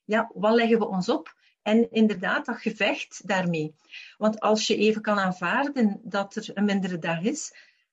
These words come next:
dan, ja, oké, als je de overtuiging kan gaan aannemen van, "Als er een mindere dag is, de volgende dagen zal ik het wel weer gaan inhalen, zal ik het wel goed maken, wat dan ook, ik mag een mindere dag hebben en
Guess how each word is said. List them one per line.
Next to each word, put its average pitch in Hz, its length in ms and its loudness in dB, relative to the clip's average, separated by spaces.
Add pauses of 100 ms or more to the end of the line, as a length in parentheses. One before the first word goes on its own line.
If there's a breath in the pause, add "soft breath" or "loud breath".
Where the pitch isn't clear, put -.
dan, 208 560 0 (180)
ja, 220 400 -2
oké, - 420 -2 (220)
als 220 180 -2
je 226 140 2
de 202 140 0
overtuiging 254 520 0
kan 226 180 2
gaan 202 300 -4
aannemen 196 520 -2
van, 185 420 -2 (600)
"Als 214 180 0
er 220 120 2
een 214 80 6
mindere 208 340 4
dag 190 220 -4
is, 311 360 -6 (100)
de 190 160 -12
volgende 214 400 2
dagen 262 500 -2
zal 233 200 0
ik 247 80 -2
het 240 120 -6
wel 220 180 0
weer 214 220 0
gaan 185 180 -2
inhalen, 208 540 -2
zal 202 140 -6
ik 202 100 -8
het 220 120 -14
wel 190 200 -4
goed 202 160 -2
maken, 214 460 0 (280 loud breath)
wat 226 180 -4
dan 196 180 -4
ook, 233 200 0
ik - 180 -8
mag 214 160 -2
een 247 140 4
mindere 202 340 2
dag 170 200 -8
hebben 214 320 0
en 208 320 -4